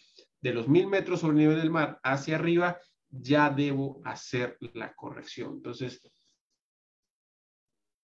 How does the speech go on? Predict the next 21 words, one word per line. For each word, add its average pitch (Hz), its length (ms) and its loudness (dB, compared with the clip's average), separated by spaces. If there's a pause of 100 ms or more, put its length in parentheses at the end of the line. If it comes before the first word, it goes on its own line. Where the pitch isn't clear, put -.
muchas 156 800 2
veces 160 580 -2
mezclamos 147 1400 0
estas 139 640 -6
dos 139 400 -4
fórmulas 147 720 0 (300)
y 135 200 4
he - 20 6
visto 143 440 4
muchas 147 640 0
coordinaciones 127 920 -2
de 120 60 -6
aislamiento 127 960 -4 (460)
que 113 160 -8
se 117 160 -6
utilizan, 151 920 0
eh, 117 340 -4
que 127 80 -6
utilizan 147 540 0
esta 185 260 -2
fórmula 196 720 0